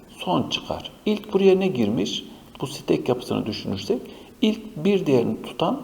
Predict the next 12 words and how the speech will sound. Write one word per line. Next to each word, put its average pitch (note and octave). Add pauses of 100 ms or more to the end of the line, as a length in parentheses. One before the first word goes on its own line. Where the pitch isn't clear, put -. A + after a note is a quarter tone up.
(200)
bir F3 (160)
değer, B2+ (140)
e, G2
değişken F#2+
girmiş. - (840)
O F#3
zaman E3
bu F3+
bir E3+
ne F3+
zaman C3
çıkar? -